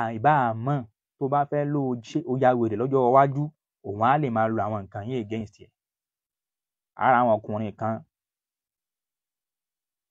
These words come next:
obìnrin tán láwọn ń fẹ́, àbóbìnrin tán láwọn fẹ́ fẹ́, àbí ìyàwó ilé ẹlòmíì lápèjúwe, ìyẹn tiẹ̀ rọrùn. Ẹ, ẹni tẹ́ ń fẹ́, ẹni tẹ́ ẹ fẹ́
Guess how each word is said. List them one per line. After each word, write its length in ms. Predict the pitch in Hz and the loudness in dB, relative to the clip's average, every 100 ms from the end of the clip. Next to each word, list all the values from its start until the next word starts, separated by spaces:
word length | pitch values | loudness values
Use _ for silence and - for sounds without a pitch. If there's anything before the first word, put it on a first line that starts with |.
| _ - | _ -10
obìnrin 400 | 110 107 110 113 | -8 -6 -6 -6
tán 120 | 127 | -4
láwọn 280 | 135 113 107 | -4 -4 -8
ń 60 | |
fẹ́, 220 | 110 127 131 - _ _ _ _ _ _ _ _ _ - | -4 -4 -4 -8 _ _ _ _ _ _ _ _ _ -12
àbóbìnrin 500 | 104 139 143 123 117 | -4 -2 -2 -2 -2
tán 120 | 135 | 0
láwọn 260 | 143 123 120 | 0 0 -2
fẹ́ 240 | 139 135 | -2 -4
fẹ́, 220 | 127 147 143 _ _ _ _ _ _ _ _ _ _ _ _ | -2 -4 -4 _ _ _ _ _ _ _ _ _ _ _ _
àbí 140 | 101 139 | -6 0
ìyàwó 240 | 190 143 | 2 2
ilé 160 | 151 165 | 2 0
ẹlòmíì 320 | 151 131 160 | 0 0 -2
lápèjúwe, 560 | 143 151 151 117 135 117 104 _ | -2 -2 -4 -4 -4 -6 -8 _
ìyẹn 260 | - 110 139 | -12 -10 -8
tiẹ̀ 180 | 127 107 | -8 -6
rọrùn. 300 | 107 110 104 _ _ _ _ _ _ _ _ 104 | -4 -6 -8 _ _ _ _ _ _ _ _ -10
Ẹ, 120 | 104 107 - _ | -8 -8 -14 _
ẹni 180 | 107 113 | -14 -8
tẹ́ 140 | 135 | -6
ń 120 | 117 110 | -6 -6
fẹ́, 140 | 120 | -8
ẹni 160 | 117 107 | -8 -10
tẹ́ 140 | 123 | -8
ẹ 60 | 113 | -6
fẹ́ 140 | 123 | -6